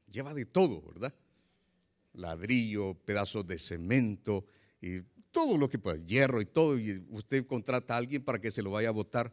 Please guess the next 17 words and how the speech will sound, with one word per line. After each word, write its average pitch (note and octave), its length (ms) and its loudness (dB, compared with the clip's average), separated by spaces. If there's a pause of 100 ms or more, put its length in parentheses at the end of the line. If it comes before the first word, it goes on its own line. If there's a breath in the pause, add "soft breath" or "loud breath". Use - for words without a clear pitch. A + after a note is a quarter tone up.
(160)
a G2 60 -8
determinado G2+ 600 0
lugar. G#2 340 0 (1500)
Usted B2 240 6
no A3+ 140 10
dice, G#3+ 500 8
"Este C#3 340 2
ripio D#3 460 6
tal C#3+ 140 4
vez C3+ 300 4
me C#3 160 2
sirve C3 340 4
más A#2 200 0
tarde, D3 320 0
¿verdad? F#2+ 200 0
O G#2+ 180 -2
de-, G#2+ 140 -4